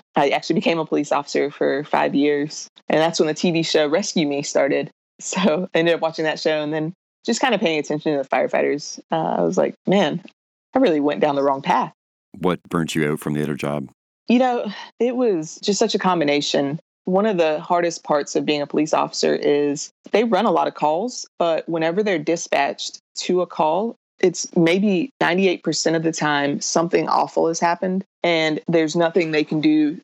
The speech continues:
Speaker 1: to undo whatever it was that happened. You know, either somebody's car got broken in and stuff was stolen, somebody was assaulted. I felt like I was an insurance agent. Car accidents, you get there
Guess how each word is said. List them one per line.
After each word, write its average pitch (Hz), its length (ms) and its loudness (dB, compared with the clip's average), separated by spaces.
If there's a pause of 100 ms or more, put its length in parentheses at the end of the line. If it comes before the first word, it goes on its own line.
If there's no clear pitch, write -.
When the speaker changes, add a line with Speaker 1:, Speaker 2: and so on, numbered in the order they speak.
Speaker 1:
to 160 240 2
undo 151 460 2 (140)
whatever 147 360 2
it - 100 -6
was 143 220 0
that - 140 0
happened. 135 480 -4 (200)
You 156 60 0
know, 143 140 2
either 151 480 2 (320)
somebody's 151 420 0
car 180 220 2
got 165 120 0
broken 165 260 0
in 160 120 0
and 143 160 -4
stuff 147 200 -2
was - 140 -6
stolen, 175 560 -2 (200)
somebody 143 260 0
was 139 160 -2
assaulted. 175 680 0 (300)
I 165 120 2
felt 196 160 0
like 175 160 -4
I 156 100 0
was 160 140 -2
an 151 80 -4
insurance 160 420 -2
agent. 143 420 -4 (200)
Car 170 200 2
accidents, 165 640 -2 (360)
you 175 160 2
get 180 240 2
there 160 360 2